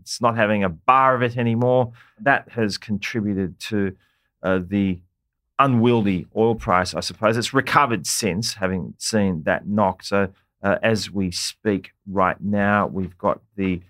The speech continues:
U S price down by around three quarters of a cent, about fifty-six cents to seventy-three sixty-six. But the point to make, Ryan, is that at these levels,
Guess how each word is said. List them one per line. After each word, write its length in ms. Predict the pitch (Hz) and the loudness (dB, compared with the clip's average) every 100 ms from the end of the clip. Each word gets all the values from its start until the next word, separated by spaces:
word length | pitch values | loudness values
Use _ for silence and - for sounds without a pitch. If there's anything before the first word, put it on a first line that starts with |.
| _ - | _ -4
U 160 | 104 | 0
S 140 | 95 - | 0 -2
price 440 | - 98 95 92 | -2 2 2 0
down 240 | - 101 98 | 0 0 2
by 160 | 92 | 2
around 220 | 92 90 90 | 2 0 -4
three 220 | - 98 | -6 -8
quarters 500 | - - 104 98 90 | -6 -2 -2 0 -4
of 180 | 85 90 | -6 -8
a 40 | |
cent, 440 | 90 95 98 95 - _ _ | -6 -2 -2 -2 -10 _ _
about 200 | 90 76 | -6 -6
fifty-six 540 | - 101 90 - - | -8 -12 -10 -12 -10
cents 300 | - 104 87 | -6 -4 -6
to 120 | - 92 | -8 -10
seventy-three 680 | - 98 90 87 - 101 87 | -6 -6 -6 -10 -10 -8 -8
sixty-six. 720 | - - - - - - - | -10 -14 -16 -14 -8 -8 -8
But 180 | 107 | -14
the 80 | - | -16
point 280 | _ - 165 | _ -8 -8
to 100 | - | -4
make, 220 | 92 117 117 | -2 -2 -2
Ryan, 320 | 87 85 92 | -6 -6 -6
is 140 | 101 - | -8 -6
that 140 | 107 - - _ - | -6 -8 -20 _ -14
at 180 | 143 - | -14 -4
these 260 | 190 101 | -2 -2
levels, 540 | 101 117 92 71 110 | -2 -2 -2 -6 -10